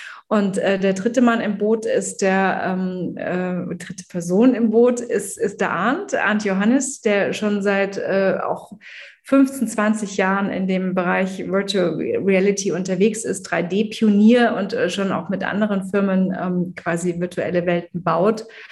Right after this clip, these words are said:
Sagen wir mal, das Thema, äh, N F T kam,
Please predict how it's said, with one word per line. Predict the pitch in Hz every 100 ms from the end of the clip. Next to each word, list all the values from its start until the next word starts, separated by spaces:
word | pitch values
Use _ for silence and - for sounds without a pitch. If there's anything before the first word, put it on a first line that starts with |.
| - - _
Sagen | - 196
wir | 196
mal, | 190
das | 185 185
Thema, | - 208 196 185 -
äh, | - 90 - -
N | 185
F | 185 185
T | - 226 254 262 226 -
kam, | - 202 214 220 214 180 90 -